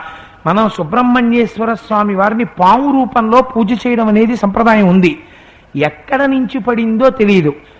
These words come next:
పెద్ద పాము ఒకటి, ఇంతలావు పాము కొండ మించి పూజ చేస్తున్న వాళ్ళ మధ్యలో పడింది.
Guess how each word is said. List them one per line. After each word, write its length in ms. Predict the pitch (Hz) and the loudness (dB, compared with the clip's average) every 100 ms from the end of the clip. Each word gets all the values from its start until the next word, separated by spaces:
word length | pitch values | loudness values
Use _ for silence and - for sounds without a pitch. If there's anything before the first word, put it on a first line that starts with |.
| _ - | _ -4
పెద్ద 800 | 190 233 240 196 - - 208 196 - | 0 2 0 -4 -12 -4 -2 -2 0
పాము 320 | 156 196 269 | 0 2 2
ఒకటి, 240 | 254 254 247 | 0 -2 -2
ఇంతలావు 720 | 202 202 202 220 202 196 190 | -2 -2 -2 0 2 4 4
పాము 340 | - 185 220 | 2 0 0
కొండ 400 | 254 - 202 220 | -2 -4 -4 0
మించి 340 | 269 254 208 269 | -2 -2 -4 -6
పూజ 380 | 220 247 233 247 | -6 -6 -4 -4
చేస్తున్న 340 | 247 247 247 | -6 -4 -4
వాళ్ళ 160 | 233 220 | -2 -2
మధ్యలో 360 | 185 - 233 | -2 -2 -2
పడింది. 340 | 196 160 127 | 0 -2 -4